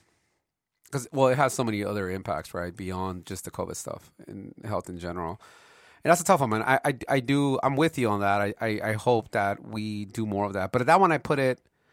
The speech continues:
I think if, if parents take that accountability and do more with it, that could go a much longer way even than whatever our politicians say about it.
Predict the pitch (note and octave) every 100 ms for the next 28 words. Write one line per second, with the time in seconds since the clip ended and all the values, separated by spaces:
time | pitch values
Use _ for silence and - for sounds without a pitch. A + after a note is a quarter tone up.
0 | _ _ _ C3+ D3+ A3 E3+ C3 - C3+
1 | - D#3 D#3+ C#3+ - - - - _ _
2 | - D3+ C#3 C#3+ C3+ C#3 B2+ B2+ C3+ C#3
3 | C3+ - A2 G2+ B2 A2 A#2+ C3 D3 D#3+
4 | E3 - A#2 A#2 - G#2 A2 G2+ G2+ -
5 | A2+ A#2+ - F#2+ F#2 F2 F2+ F2 G2+ F#2
6 | E2+ F2 E2+ F2 F2+ E2 - E2+ - F#2
7 | - - E2 - -